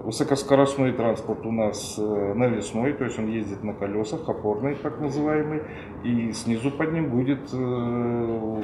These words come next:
городской транспорт ездить в подвесном состоянии. То есть, э, здесь как раз мы демонстрируем, с одной стороны, и высокоскоростную, и городскую трассу, и возможность их совмещения, да, как они будут работать в комплексе.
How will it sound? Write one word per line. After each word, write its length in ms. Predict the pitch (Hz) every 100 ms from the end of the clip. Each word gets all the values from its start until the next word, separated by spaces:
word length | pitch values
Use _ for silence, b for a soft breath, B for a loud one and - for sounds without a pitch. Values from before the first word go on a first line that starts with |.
| 104
городской 440 | 113 110 - 107
транспорт 560 | 104 117 139 - 165 165
ездить 480 | 170 165 156 170 - - - - - -
в 160 | -
подвесном 480 | - 104 107 139 139
состоянии. 640 | 135 - - 127 107 85 - - - - - - -
То 80 | 123
есть, 340 | 127 117 - - -
э, 360 | 127 127 123
здесь 300 | 107 127 165
как 200 | - 135
раз 240 | 139 143 139
мы 120 | 135
демонстрируем, 640 | 127 131 131 - 131 127
с 100 | 117
одной 220 | 120 123 117
стороны, 420 | 117 117 110 107
и 60 | 123
высокоскоростную, 1120 | 120 - - 113 - 120 117 127 123 117 107
и 40 | 113
городскую 560 | 110 113 113 170 190 -
трассу, 400 | 107 101 - 95 82
и 220 | 143 160 B B B -
возможность 640 | 113 113 135 139 135 120 - - -
их 160 | 123
совмещения, 720 | 120 117 117 113 - 104 95 90 87
да, 140 | 120
как 260 | 143 135 127
они 140 | 135
будут 320 | 120 120 107
работать 400 | 110 110 117 110
в 100 | 101 -
комплексе. 560 | 107 92 82 - 87